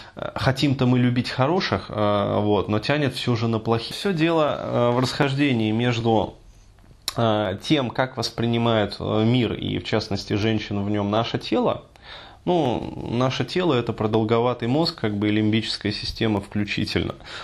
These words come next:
А, вот. И, а, наше рацио, ну, то есть наш, а, как бы, интеллект, который базируется вот, а, ну, по преданиям ученых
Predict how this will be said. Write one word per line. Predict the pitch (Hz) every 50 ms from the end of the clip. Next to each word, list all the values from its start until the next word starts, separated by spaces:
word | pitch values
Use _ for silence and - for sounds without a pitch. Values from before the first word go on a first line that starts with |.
| - - -
А, | - 92 98 104
вот. | 107 110 117 110 92 - - -
И, | - 151 160 160 147 -
а, | - - 117 117 117 117 113 113 113 107 107 107
наше | 107 110 120 131 131 123 - - 117 113 110 104 - -
рацио, | 113 113 123 123 113 101 - - - - - - - 64 - - - - - -
ну, | 143 135 135
то | 135 120 110
есть | 107 - -
наш, | 127 131 139 135 - - -
а, | 110 113 110 107 101
как | - 107 101 104
бы, | 104 107
интеллект, | 104 101 - - 123 156 175 170 -
который | - - 107 - 117 117 113 104
базируется | 98 101 98 95 - 131 127 120 110 107 - - 104
вот, | 98 101 101 101 - - -
а, | - - - - - - 50 - - - - - 50 50 - - -
ну, | 50 50 - - - - -
по | - 107
преданиям | 101 - 113 113 104 113 113 113 107 107 104 101 95 -
ученых | - 113 - - - 185 202 156 117 - - -